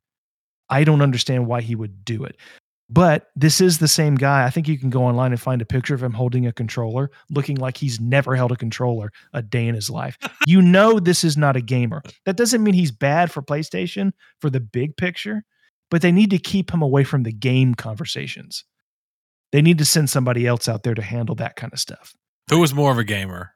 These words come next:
Speaker 2: Reggie Fils-Aimé or
Speaker 1: Yes.
Speaker 2: Doug Bowser?
Speaker 1: Oh.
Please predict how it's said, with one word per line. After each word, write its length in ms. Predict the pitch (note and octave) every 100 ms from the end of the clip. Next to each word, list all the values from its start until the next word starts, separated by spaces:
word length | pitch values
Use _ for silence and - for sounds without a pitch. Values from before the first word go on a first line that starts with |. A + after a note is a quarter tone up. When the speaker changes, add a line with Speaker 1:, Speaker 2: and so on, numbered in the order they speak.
| -
Speaker 2:
Reggie 260 | A2 A2+
Fils-Aimé 500 | A2 A#2 A#2 A#2 D3 - _ _ _ _ _ _ _
or 100 | -
Speaker 1:
Yes. 120 | E3+ B2
Speaker 2:
Doug 180 | F#2+
Bowser? 460 | F2 F#2+ F#2 F#2 E2+ _ _ _ -
Speaker 1:
Oh. 300 | C3 G2+